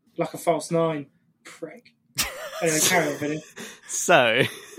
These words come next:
Speaker 3: <laughs> so another tactic that Mitchells was deploying in his Ajax team at this time was the idea of aggressive pressing football, what later became the Gegenpress or Jurgenpress, if you're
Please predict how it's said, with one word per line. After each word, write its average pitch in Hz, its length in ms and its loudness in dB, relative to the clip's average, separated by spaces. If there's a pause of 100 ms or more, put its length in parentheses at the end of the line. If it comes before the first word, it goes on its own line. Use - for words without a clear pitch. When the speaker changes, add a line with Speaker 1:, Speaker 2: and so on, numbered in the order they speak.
(440)
Speaker 3:
<laughs> - 760 -18
so 165 440 6
another 165 400 6
tactic - 440 -2
that 110 340 4 (180)
Mitchells 120 460 -4
was 107 240 -6
deploying 110 540 0
in 107 440 -2 (160)
his 104 680 -2
Ajax 113 400 2
team 107 280 -2
at 104 40 -8
this 113 140 -12
time 101 460 -4
was 104 540 -2 (260)
the 120 80 2
idea 113 320 2
of 110 100 -4
aggressive 113 720 -2
pressing 107 460 -4
football, 98 640 -6 (320)
what 123 180 -4
later 117 180 2
became 107 400 -2
the 110 100 -4
Gegenpress 104 840 -2
or 98 240 -6
Jurgenpress, 101 680 -4
if - 160 -12
you're 95 240 -2